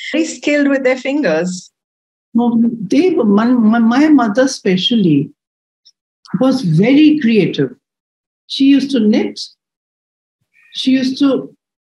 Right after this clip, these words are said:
Speaker 2: cutting, crochet, crochet, crochet. She used to do that. And she had a sewing machine in Karachi. Uh,
Speaker 1: Right.
Speaker 2: uh, uh, an imported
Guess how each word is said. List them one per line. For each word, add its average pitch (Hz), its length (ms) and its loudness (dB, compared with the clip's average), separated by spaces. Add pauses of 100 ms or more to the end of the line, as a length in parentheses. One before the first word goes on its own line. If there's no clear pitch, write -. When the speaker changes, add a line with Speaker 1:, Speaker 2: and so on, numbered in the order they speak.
(380)
Speaker 2:
cutting, 302 760 2
crochet, 277 600 -4 (100)
crochet, 302 500 0 (200)
crochet. 214 440 -4 (960)
She 285 80 2
used 302 160 2
to 262 80 0
do 269 180 2
that. 269 400 -4 (1120)
And 311 220 2
she 311 220 2
had 349 200 0
a 330 80 0
sewing 302 380 2
machine 302 340 4
in 294 160 4
Karachi. 277 580 -2 (1300)
Uh, 240 420 0 (240)
Speaker 1:
Right. 165 280 0 (960)
Speaker 2:
uh, 208 240 -6
uh, 220 200 -4 (200)
an 233 160 -2
imported 294 760 -2